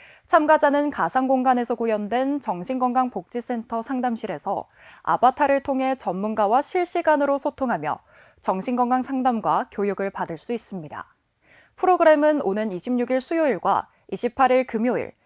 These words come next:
이 회에 걸쳐 두 시간씩 진행됩니다. 참여를 원하는 시민은 큐알 코드를 통해 선착순으로 사전 신청 후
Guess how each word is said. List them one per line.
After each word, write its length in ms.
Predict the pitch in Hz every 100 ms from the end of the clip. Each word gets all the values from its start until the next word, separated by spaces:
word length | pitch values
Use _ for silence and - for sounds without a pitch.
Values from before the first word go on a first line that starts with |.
| _ _
이 160 | 196
회에 200 | 220 262
걸쳐 460 | 254 220 196 277 302
두 160 | - 196
시간씩 580 | - 285 202 165 269 -
진행됩니다. 640 | 196 185 165 143 139 135 - _ _ _ _ _ _ -
참여를 360 | 359 339 330
원하는 340 | 302 285 269 269
시민은 480 | 247 208 220 185 -
큐알 240 | 311 294 -
코드를 260 | 262 254
통해 300 | 240 240 247
선착순으로 840 | 285 - 349 349 339 - 254 254 262
사전 360 | - 185 240
신청 380 | 254 233 226 175
후 180 | 214 139